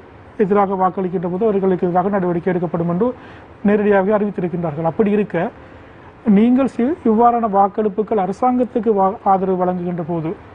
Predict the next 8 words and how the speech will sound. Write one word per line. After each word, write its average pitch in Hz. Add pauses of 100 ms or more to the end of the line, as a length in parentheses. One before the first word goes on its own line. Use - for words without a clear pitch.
(380)
உங்களுடைய 240
கட்சி 240 (380)
அரசாங்கத்துடன் 226
எதிர்காலத்தில் 226
நேரடியாக 233
இணைந்து 220
கொள்வோம் 220
என்றொரு 202